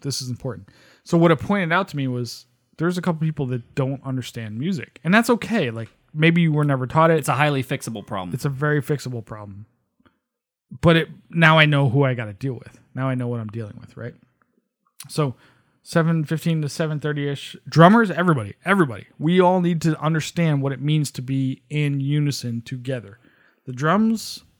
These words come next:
Speaker 1: scores play to the pipe scores, right? But if we don't understand what the beat is and what we're playing to, as a hundred percent band, it's all fucking useless.
Speaker 2: Well, that's one of the things that, uh,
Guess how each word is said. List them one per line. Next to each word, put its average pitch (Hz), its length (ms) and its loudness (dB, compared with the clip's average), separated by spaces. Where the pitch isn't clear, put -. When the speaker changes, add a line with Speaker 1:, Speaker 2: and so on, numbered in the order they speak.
Speaker 1:
scores 131 580 -4
play 139 460 -2
to - 160 -8
the 123 80 -8
pipe 143 240 -8
scores, - 380 -18
right? 127 220 -12
But 160 80 0
if 151 140 -4
we 170 100 -4
don't 190 220 -4
understand 151 720 -2
what 147 320 -2
the 127 80 -8
beat 151 420 -6
is 117 480 -10
and 127 260 -8
what 135 240 -8
we're 131 160 -10
playing 160 480 -6
to, 104 300 -14
as 180 260 0
a 165 140 -6
hundred - 400 -2
percent 160 340 -2
band, 123 480 -6
it's 147 140 -4
all 139 280 0
fucking 120 640 -10
useless. 131 240 -4
Speaker 2:
Well, 190 100 0
that's 220 120 -8
one 208 100 -2
of 127 80 -2
the 107 60 -6
things 110 400 -6
that, 92 280 -10
uh, 87 440 -10